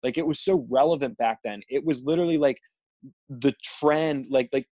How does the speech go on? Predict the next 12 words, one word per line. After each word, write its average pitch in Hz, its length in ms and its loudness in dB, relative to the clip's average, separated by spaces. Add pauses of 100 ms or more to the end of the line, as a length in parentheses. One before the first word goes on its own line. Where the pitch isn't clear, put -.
(140)
finger 165 260 -2
on 160 80 -2
the 139 60 -4 (100)
pulse 151 220 -2
of 143 60 -16
society. 135 500 -2
Like, 113 160 -8
Shane 139 240 -10
was 160 160 -6
a 156 60 0
major 127 640 -4 (120)
groundbreaking 131 920 -4